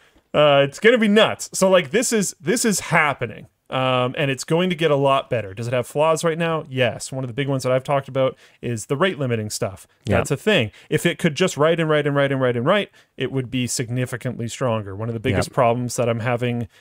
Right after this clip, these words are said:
Speaker 1: uh, my normie friends run into right now is they try to write it, get it to write some code for them, uh, and it doesn't work. And I, they ask me why it doesn't work, and they send it to me, and I'm like, "Oh, 'cause, yeah, I mean, it stopped writing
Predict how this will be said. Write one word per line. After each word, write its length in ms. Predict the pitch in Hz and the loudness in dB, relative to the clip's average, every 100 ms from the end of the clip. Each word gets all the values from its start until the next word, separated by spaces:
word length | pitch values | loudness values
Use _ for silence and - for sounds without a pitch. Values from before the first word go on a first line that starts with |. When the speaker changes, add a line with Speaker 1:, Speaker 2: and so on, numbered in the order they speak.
| _ | _
Speaker 1:
uh, 400 | - 117 113 110 - | -4 -2 0 0 -2
my 280 | 127 117 120 | -2 -2 -2
normie 360 | 147 135 135 | 0 0 0
friends 280 | - 135 131 | 2 0 2
run 120 | 131 | 0
into 220 | 127 123 127 | -2 -2 0
right 160 | 123 | 0
now 180 | 175 196 | 2 0
is 100 | - | -2
they 100 | 131 | -4
try 140 | - | 0
to 80 | 127 | 0
write 200 | 120 117 | 2 2
it, 160 | 117 _ _ - | 0 _ _ -4
get 100 | 135 | -4
it 100 | - | 0
to 60 | 131 | -2
write 140 | 120 | -2
some 120 | 143 | -4
code 260 | - 202 202 | 2 2 2
for 200 | 214 208 | 0 2
them, 220 | 214 208 - - - | 2 0 -8 -20 -6
uh, 380 | 127 123 123 123 | 0 2 2 2
and 100 | 135 | 0
it 40 | |
doesn't 200 | 131 160 | 2 4
work. 280 | 208 156 - _ - | 4 2 0 _ -6
And 160 | 135 131 | -2 0
I, 160 | 123 | 0
they 300 | 131 123 123 | 0 0 2
ask 240 | 127 120 135 | 0 -2 -2
me 80 | |
why 200 | 120 180 | 2 2
it 60 | 160 | 2
doesn't 200 | 175 160 | 0 0
work, 180 | 160 156 | 0 0
and 80 | 131 | -4
they 60 | |
send 180 | - 143 | -2 -4
it 60 | - | -2
to 60 | |
me, 100 | 139 | -2
and 80 | 131 | 0
I'm 60 | 123 | 0
like, 180 | 120 - | -2 2
"Oh, 300 | 269 120 101 | 4 4 0
'cause, 280 | 135 117 - | -4 -6 -4
yeah, 160 | 208 110 | -2 -2
I 100 | 104 | -2
mean, 140 | 110 | -6
it 100 | 110 | -6
stopped 320 | - 127 - 123 | -2 -2 -2 0
writing 420 | 131 123 92 | 2 2 -4